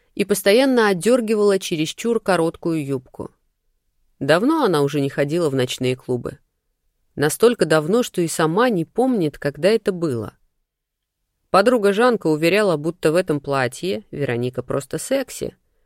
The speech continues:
Лучше бы не слушала ее. А еще лучше. Осталась бы дома,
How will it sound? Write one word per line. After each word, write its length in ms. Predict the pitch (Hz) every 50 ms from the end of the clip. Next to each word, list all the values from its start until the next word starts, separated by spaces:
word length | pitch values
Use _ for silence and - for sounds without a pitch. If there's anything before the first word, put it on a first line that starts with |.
| _ _ _ _ _ _ _ _ _ _ _ _ _
Лучше 400 | 151 180 233 285 311 - - -
бы 140 | 240 240 247
не 100 | 240 240
слушала 540 | 226 - - 226 240 240 - - - 147 139
ее. 460 | 127 123 120 123 120 127 - 127 - _ _ _ _ _ _ _ _ _ _ _ _ _
А 120 | - 180 214
еще 300 | 240 - - - 339 330
лучше. 460 | 277 185 123 123 - - - - - _ _ _ _ _ _ _ _
Осталась 440 | 196 - - - 370 359 302 220
бы 140 | 208 214 247
дома, 580 | 185 170 202 220 226 220 214 208 202 196 190